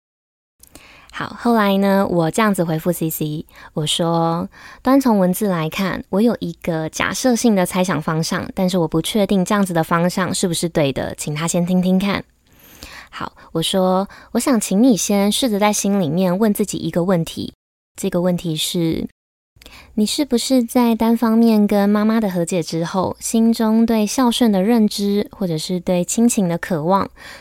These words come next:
从内心油然而生，导致你觉得自己这些年来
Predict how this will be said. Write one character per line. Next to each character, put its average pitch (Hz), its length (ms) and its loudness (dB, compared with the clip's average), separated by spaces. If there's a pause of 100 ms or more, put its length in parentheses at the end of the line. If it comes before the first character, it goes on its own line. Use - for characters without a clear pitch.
从 240 260 2
内 285 160 6
心 240 340 4
油 190 200 4
然 202 160 2
而 185 180 2
生， 196 480 -2
导 165 180 -4
致 214 140 -4
你 185 180 0
觉 165 240 -2
得 170 240 -2
自 240 160 -6
己 190 120 -2
这 202 120 -2
些 190 200 -2
年 170 220 0
来 165 300 -2